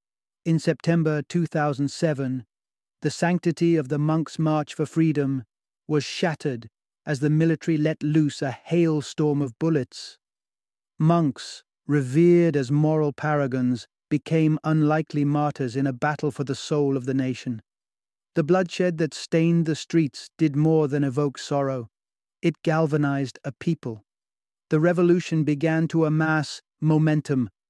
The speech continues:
a force that, while momentarily quelled, lit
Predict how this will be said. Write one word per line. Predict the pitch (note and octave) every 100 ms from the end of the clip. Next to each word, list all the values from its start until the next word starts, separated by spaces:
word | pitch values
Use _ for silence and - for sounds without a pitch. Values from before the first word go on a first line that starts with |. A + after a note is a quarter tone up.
| _
a | D#3+ D3+
force | - F3+ F3 - E3
that, | D3 - _ -
while | D3 C#3+ -
momentarily | D#3+ D#3+ D#3 - D#3+ D#3 D3
quelled, | - - E3 C#3 C3+ - _ _ -
lit | D#3